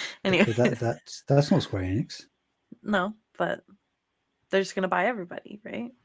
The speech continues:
Speaker 1: Oh, I see. I see. I see what you mean. I'm with you. I'm with you. The final story is, is, is a little, little, little small one to round us off.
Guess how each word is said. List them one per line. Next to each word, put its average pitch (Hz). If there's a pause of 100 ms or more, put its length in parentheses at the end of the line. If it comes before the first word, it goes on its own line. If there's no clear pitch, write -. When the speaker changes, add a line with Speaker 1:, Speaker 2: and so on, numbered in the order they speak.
(260)
Speaker 1:
Oh, 135
I 131
see. 123
I 101
see. 110
I 101
see -
what 104
you 98
mean. 95
I'm 90
with 95
you. 92
I'm 87
with 95
you. 90 (1900)
The -
final 156
story 110 (920)
is, 147
is, 151
is 180
a 180
little, 214
little, 202
little 185
small 113
one 90
to 95
round 87
us 85
off. 107